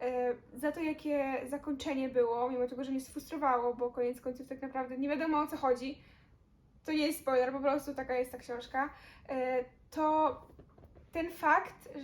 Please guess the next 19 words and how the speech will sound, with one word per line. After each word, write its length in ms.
że 480
jest 160
to 60
zakończenie 460
otwarte 680
i 60
każdy 260
sobie 200
może 200
interpretować 760
tak, 160
jak 180
chce, 380
ma 320
jakiś 340
dla 200
mnie 560
urok, 500
e, 200